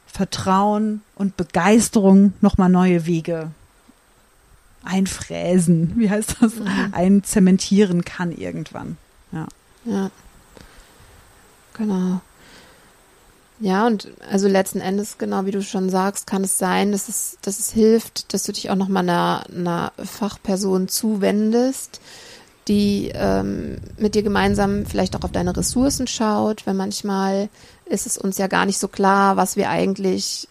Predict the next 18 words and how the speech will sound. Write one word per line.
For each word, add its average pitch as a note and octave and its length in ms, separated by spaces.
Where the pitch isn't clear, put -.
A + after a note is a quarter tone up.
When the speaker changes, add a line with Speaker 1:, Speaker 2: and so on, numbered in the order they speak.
Speaker 2:
ähm, F#3 320
für F#3 140
Fähigkeiten F#3+ 640
tatsächlich F3+ 520
schon F3 160
in G3+ 200
uns B3 300
tragen. B3+ 880
Ja, G#3+ 320
auch F#3+ 80
da F#3 220
haben G3+ 160
wir F#3+ 280
in F#3+ 140
der F#3 220
Folge F#3+ 360
mit, F#3 300
äh, F#3+ 480